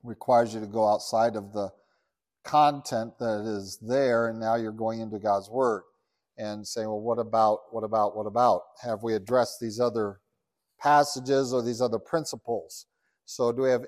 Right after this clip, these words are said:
anything of that nature from this previous chapter? I don't want to get into the next chapter, uh, until we've had an opportunity to really engage that.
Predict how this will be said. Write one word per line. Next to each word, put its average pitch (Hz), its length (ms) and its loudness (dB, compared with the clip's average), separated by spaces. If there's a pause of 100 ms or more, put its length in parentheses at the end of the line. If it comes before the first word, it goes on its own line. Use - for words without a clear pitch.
anything 160 640 -2
of 135 120 -2
that 135 240 4
nature 139 500 0
from 135 260 2
this 127 160 -2
previous 135 460 -2
chapter? 123 720 4
I - 20 0
don't 127 180 -4
want 120 140 -4
to 113 60 -8
get 127 160 -4
into 135 240 -4
the 123 140 -6
next - 260 -6
chapter, 147 640 0 (520)
uh, 117 380 0
until 113 320 -4
we've 131 140 -2
had 131 100 4
an 127 60 0
opportunity 131 640 -2
to 123 60 0
really 131 400 0
engage 120 600 0
that. 117 360 6